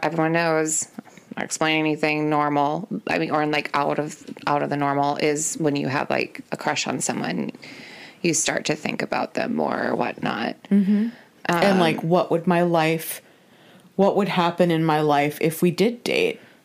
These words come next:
Speaker 2: And she
Speaker 1: Mm-hmm.
Speaker 2: probably knows that Lorelai would have a hard time with it.
Speaker 1: Yeah.
Speaker 2: So
Speaker 1: <clears throat>
Speaker 2: she's like, "I better start getting on the defense now."
Speaker 1: Yeah, it's like, I think it's subconscious, maybe a little
Speaker 2: Mm-hmm.
Speaker 1: bit.
Speaker 2: I think so, too.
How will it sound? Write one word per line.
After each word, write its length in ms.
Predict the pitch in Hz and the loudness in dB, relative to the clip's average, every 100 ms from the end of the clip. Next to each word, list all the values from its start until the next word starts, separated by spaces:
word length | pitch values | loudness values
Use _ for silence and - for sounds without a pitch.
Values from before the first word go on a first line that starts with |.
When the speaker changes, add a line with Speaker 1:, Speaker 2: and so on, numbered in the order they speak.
| - | 0
Speaker 2:
And 120 | 180 | 2
she 160 | 175 165 | 4 4
Speaker 1:
Mm-hmm. 80 | 156 | 2
Speaker 2:
probably 420 | 160 175 185 196 | 2 2 2 2
knows 320 | 196 220 185 | 4 2 0
that 240 | 160 147 143 | 0 0 2
Lorelai 440 | 131 147 151 156 | 2 4 2 2
would 120 | 160 | 2
have 200 | 156 151 | 0 0
a 60 | 139 | 0
hard 320 | 135 123 127 | 0 0 0
time 220 | 139 120 | 0 0
with 180 | 85 - | 0 0
it. 240 | 67 50 - _ _ _ _ _ _ _ _ _ - | -2 -2 -8 _ _ _ _ _ _ _ _ _ -4
Speaker 1:
Yeah. 200 | 165 190 - _ - | -2 -2 -8 _ 2
Speaker 2:
So 140 | 254 180 | 4 4
Speaker 1:
<clears throat> 100 | 226 | 6
Speaker 2:
she's 240 | 233 208 | 6 6
like, 380 | 180 170 165 - - _ _ - | 4 4 2 -4 -18 _ _ 0
"I 120 | 165 | 2
better 260 | 160 160 | 4 2
start 440 | 165 - 170 165 - - 165 | 2 2 2 2 -2 -8 2
getting 320 | 180 180 180 | 4 4 4
on 160 | 170 | 4
the 80 | 170 | 2
defense 680 | 160 170 160 156 147 147 - | 2 0 0 0 0 0 0
now." 460 | 139 131 101 127 - - - - - - - - - | 0 2 0 -2 -8 -20 -20 -20 -20 -20 -20 -20 -8
Speaker 1:
Yeah, 340 | - 311 208 175 | -4 0 2 0
it's 160 | 170 | 0
like, 140 | 180 175 | 0 2
I 120 | 170 | 0
think 160 | 180 180 | 2 0
it's 120 | - | 0
subconscious, 920 | 165 165 - 160 175 - 175 - - | -4 -2 0 0 0 0 -2 -2 -4
maybe 260 | - - 190 | -2 4 4
a 80 | 190 | 6
little 260 | - 180 185 | 4 4 2
Speaker 2:
Mm-hmm. 280 | 156 143 - | 0 0 0
Speaker 1:
bit. 60 | 160 | 0
Speaker 2:
I 80 | |
think 220 | 156 151 147 | 2 2 2
so, 200 | 135 123 | 2 0
too. 400 | - 98 82 | 2 2 0